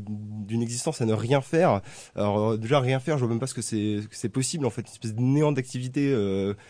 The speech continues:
qui n'existe pas. De toute façon, on, dans nos journées, on fait des, on fait des choses. Ça veut dire qu'au-delà de l'emploi, euh, et, euh, toutes les activités qu'on fait au-delà de l'emploi, euh, c'est rien, quoi. Faire, faire la cuisine, c'est rien, c'est,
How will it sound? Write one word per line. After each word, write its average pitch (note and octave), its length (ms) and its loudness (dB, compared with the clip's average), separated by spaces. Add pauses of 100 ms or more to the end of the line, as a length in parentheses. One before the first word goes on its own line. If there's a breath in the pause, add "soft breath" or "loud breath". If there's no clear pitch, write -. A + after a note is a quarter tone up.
(180 loud breath)
qui - 100 -6
n'existe A2+ 400 0
pas. E3+ 240 2 (240 soft breath)
De G2+ 40 -4
toute G2 100 -8
façon, G#2+ 500 -4
on, F2+ 380 -8 (240)
dans G2+ 160 -6
nos G2+ 100 -2
journées, A2+ 240 0
on A#2+ 80 0
fait - 140 -4
des, A2 80 0
on G2 140 -4
fait B2+ 120 -2
des A#2 80 2
choses. E3 280 -2 (240 loud breath)
Ça A2+ 100 -8
veut B2+ 100 4
dire D#3 160 2
qu'au-delà B2 220 4
de A#2+ 60 4
l'emploi, D3 440 4
euh, G2+ 320 2
et, G3+ 140 0
euh, G2 280 -2
toutes - 160 -12
les A#2+ 120 -4
activités B2 300 -4
qu'on A#2+ 100 -8
fait A#2 120 -8
au-delà A#2 180 -2
de A#2+ 60 -4
l'emploi, C3+ 440 0
euh, G#2 160 2
c'est - 180 -6
rien, B2 260 0
quoi. A#2+ 200 -4
Faire, F#2+ 180 -6
faire A2 160 -4
la G#2+ 80 0
cuisine, A#2+ 220 -4
c'est A#2 140 -4
rien, B2 360 0
c'est, F#2 300 -8